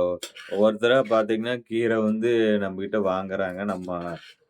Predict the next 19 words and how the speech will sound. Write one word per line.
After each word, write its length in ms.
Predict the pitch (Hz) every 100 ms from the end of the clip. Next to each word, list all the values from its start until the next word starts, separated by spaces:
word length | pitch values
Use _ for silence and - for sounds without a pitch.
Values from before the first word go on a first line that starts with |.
| -
ரெகுலரா 500 | 90 104 110 113 117
கொடுக்க 320 | 107 104 101
முடியலன்னா 580 | 104 98 95 92 92 95 104
நம்மள 340 | 101 90 87 85 73
தேடுறாங்க, 540 | 95 95 92 90 87 87
"கீரை 340 | - 90 92 90
அண்ணன் 340 | 85 82 87 80
கொண்டு 220 | 82 85
வரல" 220 | 85 82
அப்படின்னு 440 | 85 76 80 80 80 -
தேடுறாங்க. 520 | 80 80 82 80 80 87
ரொம்ப 280 | - - 95
சந்தோஷம். 680 | - 80 80 82 - 87 92 - - - _ -
அப்புறம் 340 | 82 98 92
வேற 260 | 90 90 95 98
ஆளு 200 | 104 107
கீரை 300 | 104 101 104
கொண்டு 260 | 95 95 92
போனாலும் 580 | 92 90 90 92 101